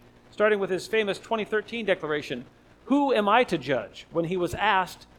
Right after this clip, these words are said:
about a purportedly gay priest. Francis has gone on to minister repeatedly, they say, and publicly, to the gay and transgender communities. The head of the Roman Catholic Church,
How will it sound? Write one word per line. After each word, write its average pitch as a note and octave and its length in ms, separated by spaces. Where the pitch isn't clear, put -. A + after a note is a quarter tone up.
about F3+ 220
a F3 60
purportedly F3+ 640
gay F#3 320
priest. - 600
Francis A3 440
has E3 180
gone F#3 200
on G3 180
to E3 100
minister F#3 340
repeatedly, D3+ 540
they C#3+ 120
say, C#3 360
and E3 120
publicly, E3 540
to G3+ 120
the F#3 80
gay G#3+ 480
and G3+ 400
transgender G#3+ 1160
communities. G#3 840
The E3 80
head F3+ 260
of D3+ 80
the D3 80
Roman F#3 280
Catholic F3+ 360
Church, C3 260